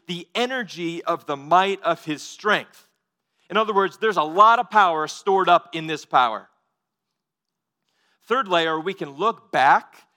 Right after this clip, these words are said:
and see this power demonstrated in the life of Christ. And fourth layer, we can look around right here, right now, and see God's power present,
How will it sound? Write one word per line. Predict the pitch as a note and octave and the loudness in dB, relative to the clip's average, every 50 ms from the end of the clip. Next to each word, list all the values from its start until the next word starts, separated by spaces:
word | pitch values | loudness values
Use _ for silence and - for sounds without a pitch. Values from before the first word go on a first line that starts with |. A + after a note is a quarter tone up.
| _ _ _ - | _ _ _ -18
and | D#3 - | -18 -16
see | - - G3 G3+ | -12 -10 -8 -4
this | G3+ G3+ F#3+ G3 | -4 -4 -4 -6
power | _ - F#3 F3 E3+ E3+ E3 E3+ | _ 2 2 2 2 2 -2 -2
demonstrated | D3+ A#2+ - D3+ C#3+ D3 D#3 F3+ F#3+ F3+ - - F#3+ F#3+ F#3+ F#3+ F3+ G3+ A3 G3+ | -4 -8 -4 -4 -4 -2 -4 -8 -12 -12 -14 -10 -6 -4 -4 -2 -2 -2 -4 -4
in | - - D3+ D3 | -6 -12 -8 -6
the | C#3+ C3+ | -6 -4
life | B2+ C3+ C#3+ D#3 E3+ - | 0 0 0 0 -2 -8
of | F3+ E3 _ | -20 -20 _
Christ. | - B2+ A#2 A2+ A#2 B2+ - - - _ _ _ _ _ _ _ _ _ _ _ _ _ _ _ _ _ _ | -10 -6 -6 -6 -6 -8 -16 -20 -20 _ _ _ _ _ _ _ _ _ _ _ _ _ _ _ _ _ _
And | C#3 C3+ | -20 -20
fourth | _ - F3 F#3+ G3+ F#3+ - C#3 | _ -4 -2 -2 -2 -2 -6 -8
layer, | C3+ C3+ B2+ B2 | -8 -6 -6 -8
we | B2 C#3 D#3+ | -8 -8 -10
can | - - C3+ B2+ | -10 -12 -16 -12
look | D3+ F3 - - | -12 -12 -10 -10
around | D#3 C3+ C#3+ C3+ C3 C3 C3 C3 B2 A2+ | -10 -6 -4 -4 -2 -4 -4 -8 -12 _
right | A2+ C3+ D3 D#3 C#3+ | -8 -6 -6 -6 -6
here, | - _ C#3 C3+ C3 B2 | -12 _ -16 -14 -12 -6
right | A#2+ B2+ C3 A2 - | -4 -6 -6 -6 -8
now, | A#2+ A#2 A2+ A2 G#2+ | -10 -8 -6 -6 -8
and | G#2+ A#2 A#2 | -10 -14 -20
see | - - - C3+ B2 | -20 -20 -20 -18 -10
God's | A#2 C#3 C3 C#3 C#3 - | -4 -2 -2 -2 -2 -6
power | _ - C3+ C3 A#2+ B2 B2 A#2 | _ -4 -4 -2 -2 -2 -6 -8
present, | _ _ _ _ - F#3 F#3 F3+ - - A#2+ A2+ A#2 _ - - _ | _ _ _ _ -2 -2 -2 -2 -2 -8 -18 -20 -20 _ -20 -20 _